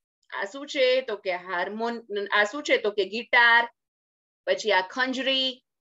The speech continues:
આ શું છે? તો કે ઢોલક. હે ને? આ શું છે? મંજીરા. આ છઠ્ઠું શું છે? તો કે હાર્મોનિયમ.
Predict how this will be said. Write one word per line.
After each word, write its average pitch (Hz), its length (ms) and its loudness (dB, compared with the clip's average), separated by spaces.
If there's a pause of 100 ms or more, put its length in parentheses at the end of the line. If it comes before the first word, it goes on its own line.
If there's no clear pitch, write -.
(200)
આ 196 220 4
શું 294 220 -8
છે? 269 500 4 (1300)
તો 208 100 2
કે 294 360 0
ઢોલક. 247 680 4 (560)
હે 320 60 -2
ને? 320 360 -2
આ 196 100 0
શું 240 180 -12
છે? 247 160 -4
મંજીરા. 226 840 2 (380)
આ - 100 0
છઠ્ઠું 254 440 -8
શું 269 220 -8
છે? 247 240 4
તો 226 160 -2
કે 202 160 2
હાર્મોનિયમ. 233 880 0